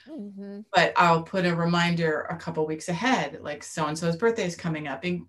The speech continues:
Speaker 2: in case I have forgotten. I usually haven't forgotten, but, um,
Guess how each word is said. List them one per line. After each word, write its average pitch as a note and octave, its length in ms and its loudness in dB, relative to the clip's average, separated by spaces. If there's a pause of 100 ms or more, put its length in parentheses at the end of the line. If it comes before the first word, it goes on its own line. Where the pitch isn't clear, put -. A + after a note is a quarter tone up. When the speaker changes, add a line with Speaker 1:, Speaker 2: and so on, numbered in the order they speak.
(140)
Speaker 2:
in F#3 200 0
case E3+ 680 -2
I E3+ 100 2
have E3 180 0
forgotten. E3+ 500 2
I D#3+ 120 0
usually D3+ 500 -6
haven't A3 420 2
forgotten, C#3+ 540 -2
but, D#3 360 0 (680)
um, D#3 500 -2